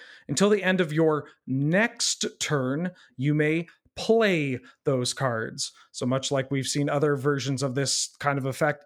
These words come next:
in the set, this is, if you don't play these cards immediately, that's okay. You get to wait until your next turn, and you can play them, meaning you can play off,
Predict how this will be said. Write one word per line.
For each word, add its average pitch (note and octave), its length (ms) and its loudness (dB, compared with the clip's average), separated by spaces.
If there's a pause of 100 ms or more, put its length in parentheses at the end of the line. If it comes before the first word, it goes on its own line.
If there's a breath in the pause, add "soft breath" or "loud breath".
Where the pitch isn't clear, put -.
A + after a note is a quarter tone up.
in F3+ 180 4
the E3 80 0
set, F#3 520 0 (140)
this D3 420 0
is, E3 560 -2
if F3+ 400 -6
you F3+ 60 4
don't B3 140 4
play A#3 160 2
these A3 140 -2
cards A3+ 260 2
immediately, A#3 460 2
that's F3+ 300 -2
okay. D#3 480 -2 (100)
You D#3 160 -2
get F3+ 160 4
to D#3 80 -2
wait E3 140 2
until D#3+ 200 -2
your E3 280 0 (280 loud breath)
next F#3 760 -2
turn, A#2 380 -4 (300 loud breath)
and C#3+ 140 0
you D3 80 0
can D#3 200 0
play A3+ 420 0
them, C#3+ 340 -2 (220 loud breath)
meaning C3+ 200 0
you C#3 120 -4
can C#3 180 -2
play C3 220 -2
off, C3 260 -2